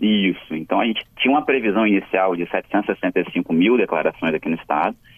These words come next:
Recebemos setecentos e oitenta e duas mil, então já tínhamos ultrapassado.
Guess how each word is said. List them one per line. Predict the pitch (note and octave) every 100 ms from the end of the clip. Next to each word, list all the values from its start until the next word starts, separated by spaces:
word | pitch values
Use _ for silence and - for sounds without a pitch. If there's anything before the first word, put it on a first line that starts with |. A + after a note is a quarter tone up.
| - - -
Recebemos | A2 G#2+ B2 G#2 A2 G#2
setecentos | - - - C#3 D#3+
e |
oitenta | C#3+ C3+ D3 D3+
e |
duas | G2+ B2 E3+ B2
mil, | F2+ G#2
então | B2 G#2+ F#2+
já | G2
tínhamos | - A2+ A2
ultrapassado. | G2+ F#2+ - E2+ - E2 F#2+ A#2+